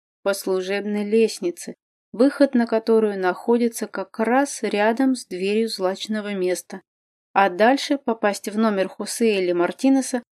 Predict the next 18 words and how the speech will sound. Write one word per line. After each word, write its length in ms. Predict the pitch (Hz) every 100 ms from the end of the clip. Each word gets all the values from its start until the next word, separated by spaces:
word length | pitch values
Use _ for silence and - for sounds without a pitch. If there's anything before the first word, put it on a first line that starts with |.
| _ _
уже 360 | 202 208 226 311
не 140 | 294
представляло 880 | 254 220 220 - 196 190 202 208 202
труда. 540 | 202 208 185 175 170 - _ _ _ _ -
С 60 |
позиции 560 | - 202 214 269 - 247
дежурной 640 | 214 226 240 262 240 226
по 200 | 208 214
этажу 580 | 208 196 202 214 277 302 _
двери 380 | 208 208 254 233
номеров 480 | 220 214 220 220 196
двадцать 520 | 190 226 220 202 196
три 200 | 240 233
и 180 | - 202
двадцать 460 | 202 214 202 190
четыре 460 | - 202 - 302 247
не 140 | 208
просматриваются. 1120 | 247 254 247 - 254 226 - 175 170 - -